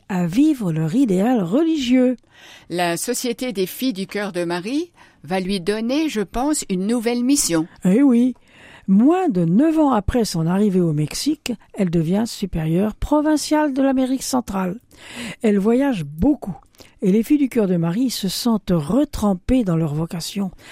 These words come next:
Speaker 1: raffermies dans leur don total. Sa simplicité gagne tous les cœurs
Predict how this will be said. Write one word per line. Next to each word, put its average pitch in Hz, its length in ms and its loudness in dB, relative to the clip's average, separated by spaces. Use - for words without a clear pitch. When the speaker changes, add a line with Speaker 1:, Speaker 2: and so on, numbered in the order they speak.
Speaker 1:
raffermies 254 760 2
dans 208 140 2
leur 185 220 0
don 226 240 -2
total. 196 540 -6
Sa 190 180 0
simplicité 208 840 0
gagne 202 460 0
tous 330 120 4
les 262 160 2
cœurs 226 360 -2